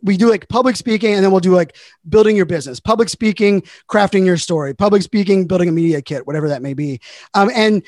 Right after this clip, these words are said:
so you usually have, like, eight or nine speakers that are brought in there that are kind of driving the conversation and then bringing people up on stage. And the interesting thing for me has been that's allowed me to connect with speakers that are actually part of our circle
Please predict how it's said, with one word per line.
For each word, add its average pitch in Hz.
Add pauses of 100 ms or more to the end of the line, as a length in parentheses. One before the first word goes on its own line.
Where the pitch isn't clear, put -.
(100)
so 240
you 226
usually 262
have, 226
like, 196 (220)
eight 226
or 247
nine 214
speakers 202
that 185
are 175
brought 180
in 190
there 185
that 185 (200)
are -
kind 196
of 170
driving 180
the 175
conversation 185 (340)
and 226
then 220
bringing 226
people 208
up 190
on 175
stage. 208
And 220
the 262
interesting 277
thing 220
for 190
me 202 (400)
has 202
been 226
that's 226
allowed 254
me 220
to 196
connect 196
with 196
speakers 180 (260)
that 196
are 202
actually 254
part 220
of 202
our 196
circle 226